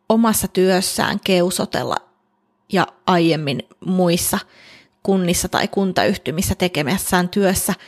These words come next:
nimenomaan tuonut esille sitä, miten valtava vaikutus on sillä, että me, jos me hoivataan, hoidetaan, ei, et, ei, ei tavallansa vaan kohdata –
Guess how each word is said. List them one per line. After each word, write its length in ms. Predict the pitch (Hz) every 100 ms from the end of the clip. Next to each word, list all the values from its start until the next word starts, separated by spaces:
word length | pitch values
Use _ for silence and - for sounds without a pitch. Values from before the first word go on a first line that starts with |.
| - _ _
nimenomaan 840 | 196 233 277 254 202 196 180 170 - _ _ _
tuonut 380 | 240 226 202 -
esille 440 | 196 190 180 156 165
sitä, 420 | - 190 190 208 - 202
miten 460 | 214 226 208 185 -
valtava 720 | 156 175 202 208 190 - 151 - - 175
vaikutus 680 | 185 175 170 165 180 196 -
on 140 | 196
sillä, 420 | - 165 120 190 - -
että 200 | 180 180
me, 140 | 185 -
jos 220 | 170 -
me 80 | 185
hoivataan, 960 | 165 214 202 185 175 - - 151 220 - - - - _ 208
hoidetaan, 720 | 190 185 175 - - 95 78 -
ei, 200 | 202 -
et, 160 | 151 -
ei, 360 | - 196 220 -
ei 200 | 220 233
tavallansa 640 | 240 226 226 214 202 185 180 190
vaan 300 | 190 180 - _ _ - - _ _
kohdata – 600 | - 214 214 202 185 151